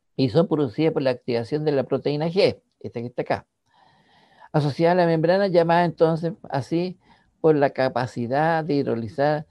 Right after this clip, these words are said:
trifosfato de guanosina, G T P. Los ejemplos de, de estos sistemas incluyen su sistema, varios sistemas, que vamos a empezar por este sistema, primer sistema.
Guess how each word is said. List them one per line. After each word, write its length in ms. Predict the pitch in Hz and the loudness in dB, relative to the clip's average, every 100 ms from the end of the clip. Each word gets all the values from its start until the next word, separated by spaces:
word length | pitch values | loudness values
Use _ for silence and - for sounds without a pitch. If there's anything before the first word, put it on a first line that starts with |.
| - _ | -20 _
trifosfato 880 | - 175 170 147 - 135 143 - 143 | -2 0 0 -4 -2 -2 -2 0 -4
de 140 | 131 131 | -4 -4
guanosina, 1080 | 127 135 127 - 147 143 113 90 76 - _ | -4 -4 -6 -8 -6 -6 -4 -6 -10 -14 _
G 360 | - - 147 135 | -12 -2 0 0
T 140 | 131 | -4
P. 360 | 127 95 87 95 _ _ _ _ _ _ _ _ _ - - - - _ - - _ _ _ _ _ _ _ _ _ _ - - _ _ _ - _ _ _ _ _ _ _ _ | -2 -4 -6 -10 _ _ _ _ _ _ _ _ _ -20 -20 -20 -20 _ -20 -20 _ _ _ _ _ _ _ _ _ _ -20 -20 _ _ _ -20 _ _ _ _ _ _ _ _
Los 220 | 165 170 | 0 2
ejemplos 420 | 175 214 208 247 | 0 -2 -4 -2
de, 140 | 185 196 180 | -2 -2 -4
de 260 | 151 147 | -6 -2
estos 220 | 165 196 | -2 -2
sistemas 400 | 170 175 180 175 | -6 -4 -2 0
incluyen 440 | 180 - 175 175 180 | -2 0 0 0 -2
su 100 | 165 | -2
sistema, 480 | - 170 170 170 - _ _ | -2 -2 -2 -2 -8 _ _
varios 280 | 185 262 226 | 0 2 -2
sistemas, 540 | 175 - 113 101 101 104 | -4 -2 -4 -4 -10 -10
que 100 | - | -6
vamos 220 | 143 175 | -4 -2
a 40 | 185 | -2
empezar 360 | 175 160 170 | -4 -2 -2
por 120 | 175 175 | 0 0
este 180 | 175 | 0
sistema, 580 | 151 160 156 139 117 95 - _ | -6 -4 -2 -2 -6 -8 -14 _
primer 280 | 139 165 165 | -4 -4 -4
sistema. 520 | 175 - 143 127 | -8 0 0 0